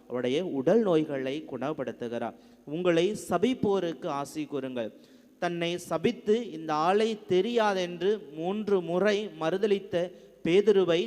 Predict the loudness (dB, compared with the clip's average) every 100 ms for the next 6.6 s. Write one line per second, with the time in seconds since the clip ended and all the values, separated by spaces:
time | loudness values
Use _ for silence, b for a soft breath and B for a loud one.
0 | -2 -2 -2 0 2 2 -2 -6 -8 -4
1 | -4 -2 0 0 0 -2 -2 -2 -2 -2
2 | -6 -8 B -12 -4 -2 0 -2 -2 -2
3 | 2 2 2 -2 -6 -12 -6 -4 4 4
4 | 6 4 4 4 0 -4 -4 -4 -6 -10
5 | -2 0 2 0 -2 0 -2 -2 -6 -6
6 | -6 -6 -8 -8 -6